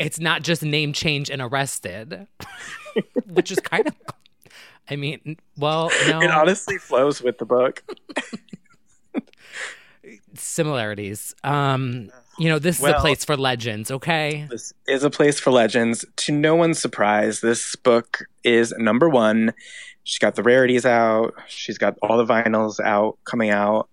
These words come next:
Speaker 2: reeditions. This is her year. And somebody actually tweeted something,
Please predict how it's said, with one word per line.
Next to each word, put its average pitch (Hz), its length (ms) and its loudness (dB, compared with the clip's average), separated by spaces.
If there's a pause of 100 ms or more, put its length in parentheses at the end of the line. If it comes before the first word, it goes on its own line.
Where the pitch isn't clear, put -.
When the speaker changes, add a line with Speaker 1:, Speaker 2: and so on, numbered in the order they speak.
Speaker 2:
reeditions. 107 760 0
This - 180 0
is 330 100 -2
her 160 160 2
year. 110 460 4 (100)
And 107 480 0 (600)
somebody 226 340 2
actually - 220 0
tweeted 135 240 0
something, 117 400 2